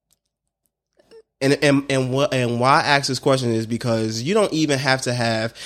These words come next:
'cause my thing is this, I ain't gonna front, someone dead ass said, like, even though my dad wasn't in my life,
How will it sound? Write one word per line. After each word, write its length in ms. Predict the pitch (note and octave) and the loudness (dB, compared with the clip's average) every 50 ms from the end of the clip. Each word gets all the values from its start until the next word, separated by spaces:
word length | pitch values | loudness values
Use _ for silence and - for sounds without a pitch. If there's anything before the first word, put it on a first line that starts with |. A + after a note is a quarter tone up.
| - - | -18 -6
'cause 140 | - E3 E3 | -2 -2 2
my 140 | G3 A3+ A#3+ | 2 2 0
thing 220 | A#3 - G#3 F#3+ | 2 0 0 2
is 120 | E3+ D#3 C#3+ | 2 2 2
this, 160 | D3+ C#3 C3 | 2 2 4
I 120 | C3+ D#3 | 4 4
ain't 120 | F3+ F3 D3+ | 4 4 4
gonna 140 | D#3 D3+ C#3 | 2 2 2
front, 260 | - D#3+ D#3+ D#3 D#3 | 0 0 0 0 2
someone 320 | - E3 E3 E3 D#3+ D3 | 2 2 4 4 4 2
dead 160 | B2+ C3+ C#3+ | 2 2 2
ass 220 | C#3+ C#3 C3+ C3 - | 2 2 0 0 0
said, 260 | - C#3+ C3+ C3+ C3+ | 0 2 4 4 4
like, 260 | B2 A2+ G#2+ G#2 - | 2 0 -2 -2 -2
even 300 | - C#3+ E3 E3 E3 D#3 | -2 -2 0 0 2 2
though 160 | D3+ C#3+ C#3+ | 4 2 2
my 180 | C3 B2+ B2+ C3 | 2 2 0 0
dad 440 | B2 A#2 - B2+ C3 C3+ C3+ B2 A#2+ | 0 0 2 4 4 4 4 2 2
wasn't 260 | B2+ B2 A#2+ A#2+ - | 2 2 2 0 -2
in 140 | - B2 A#2+ | 0 0 0
my 160 | A#2+ A#2 A2+ | 0 0 -2
life, 360 | G#2+ G#2+ A#2 B2 C3 C#3+ C3+ | 0 0 0 0 0 -2 -4